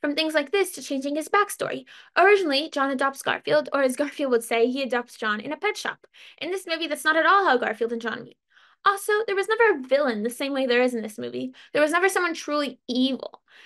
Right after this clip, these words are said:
That was part of the charm of Garfield. Sure, he had some crazy adventures, but he was always based in real life. Have you ever been kidnapped by a failed America's Next Top Feline, who, by the way, is British, and then jumped on a moving train and then attempted to steal at least one thousand six hundred and seventy-five quarts of milk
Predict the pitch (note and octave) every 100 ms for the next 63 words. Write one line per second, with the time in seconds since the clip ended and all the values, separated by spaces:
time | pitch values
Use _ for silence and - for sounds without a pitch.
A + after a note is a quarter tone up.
0 | - - E4+ F#4+ F#4 F#4 F4+ F4 A4 A4+
1 | - - - - - - - F4+ F#4+ E4
2 | - C4 B3+ C4+ D#4 D#4+ B3 A#3+ C#4 -
3 | - C4+ C4+ C#4 E4 C#4 B3 D4+ D4 C4
4 | A#3+ C4 C4+ D#4+ B3 - _ _ - _
5 | - C#4 A#3+ A#3 D4 D#4+ D#4 D4+ C#4+ C#4+
6 | B3 C#4 C#4+ C#4 B3+ A#3 - B3+ B3+ B3+
7 | B3 B3+ C4 C4+ B3 B3+ C#4+ B3+ B3+ A#3+
8 | A3+ B3+ B3+ G#3+ C#4 G4+ G4+ E4+ D#4 C4
9 | G#3+ - C4 - - - - - - D4+
10 | C#4+ B3+ C4 D#4+ D#4+ D4 C4 C4+ D#4+ F4
11 | - C4+ A3+ G#3 C4 D#4 E4+ E4 - -
12 | D4 C#4 C4+ B3+ C#4+ D#4 C#4 C#4+ C#4+ D4
13 | C#4+ C4+ C4+ C4+ D4 E4 E4 C4+ C4 B3+
14 | C4 A#3+ A3+ A#3